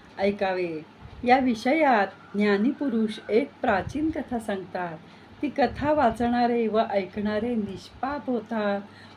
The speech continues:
पूर्वीच्या कलियुगात कलिक नावाचा एक शिकारी होता.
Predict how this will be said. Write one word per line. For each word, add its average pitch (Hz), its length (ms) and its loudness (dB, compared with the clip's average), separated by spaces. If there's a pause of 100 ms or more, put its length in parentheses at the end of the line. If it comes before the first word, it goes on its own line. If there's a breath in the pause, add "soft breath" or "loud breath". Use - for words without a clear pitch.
पूर्वीच्या 262 460 2
कलियुगात 240 580 2 (200)
कलिक 294 400 4
नावाचा 247 480 2
एक 233 120 -2
शिकारी 196 560 -4
होता. 160 360 -8